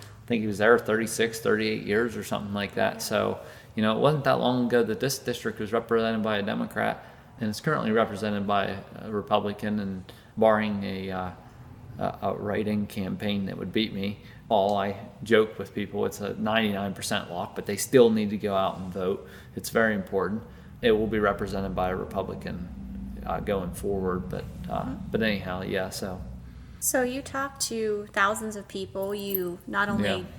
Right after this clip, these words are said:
Speaker 2: door knocked on a couple thousand homes?
Speaker 1: Yes, about, about two thousand, just over.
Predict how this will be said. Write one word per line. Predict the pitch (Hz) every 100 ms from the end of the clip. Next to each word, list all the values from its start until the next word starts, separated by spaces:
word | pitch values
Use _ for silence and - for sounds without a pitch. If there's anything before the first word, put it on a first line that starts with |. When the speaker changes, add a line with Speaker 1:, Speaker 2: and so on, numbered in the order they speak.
| - -
Speaker 2:
door | 220 220
knocked | 214 190 190 - - -
on | 190 185 185 175 - - - -
a | 202
couple | - - 269
thousand | 262 269 269 262
homes? | 254 269 285 320 - - -
Speaker 1:
Yes, | 113 110 98 - - -
about, | 117 107 113 - - - -
about | 120 -
two | 120
thousand, | 120 104 101 98 104
just | 101 110
over. | 98 95 98